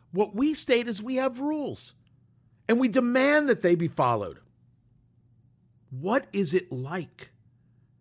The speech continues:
to be so terrorized by where you live for whatever the reason, like you would be in Haiti? Haiti is a country that's never gotten it together. Haiti is a country,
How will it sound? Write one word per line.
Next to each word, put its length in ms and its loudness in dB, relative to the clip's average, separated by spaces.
to 460 0
be 180 -4
so 460 -2
terrorized 920 0
by 200 0
where 260 -2
you 180 -2
live 360 0
for 100 -2
whatever 500 0
the 140 2
reason, 840 -4
like 460 -2
you 160 -2
would 240 6
be 160 2
in 80 -4
Haiti? 420 0
Haiti 260 0
is 100 -2
a 60 -6
country 280 -4
that's 220 -4
never 220 -2
gotten 220 -2
it 100 -10
together. 400 -6
Haiti 340 0
is 120 0
a 60 -2
country, 480 0